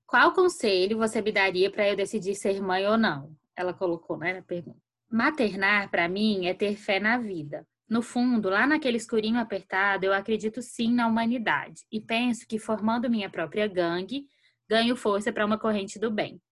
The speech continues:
Ok, começando tudo errado aqui, criando expectativas nos pequenos. Coisas mais difícil e covarde, penso que é fazer isso.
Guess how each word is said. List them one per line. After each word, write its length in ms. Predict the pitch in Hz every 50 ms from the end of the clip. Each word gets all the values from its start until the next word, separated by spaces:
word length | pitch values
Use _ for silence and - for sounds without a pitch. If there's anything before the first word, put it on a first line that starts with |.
| _ _ _ _ _ _ _ -
Ok, 460 | - 196 208 - - 196 160 - - _
começando 480 | - 226 208 220 214 - 240 226 226 240
tudo 160 | 240 240 233
errado 280 | 247 220 226 220 214
aqui, 340 | 247 277 277 - 190 160 147 -
criando 300 | - - 214 196 208 202
expectativas 680 | - - - 214 - - 220 220 214 - 220 196 196 196
nos 160 | 208 208 -
pequenos. 640 | - 262 277 - 233 165 139 143 160 170 - - - _ _ _ _ _ _ _ _
Coisas 400 | - - 220 226 233 240 254 247
mais 420 | 226 226 220 214 208 214 269 302
difícil 420 | 302 302 302 - - 240 233 - 247
e 40 | 226
covarde, 520 | - 226 214 190 190 180 202 220 202 214
penso 340 | - - 208 202 214 214 226
que 80 | -
é 80 | 220 220
fazer 320 | 220 208 202 190 214 240 233
isso. 320 | 214 147 147 - - -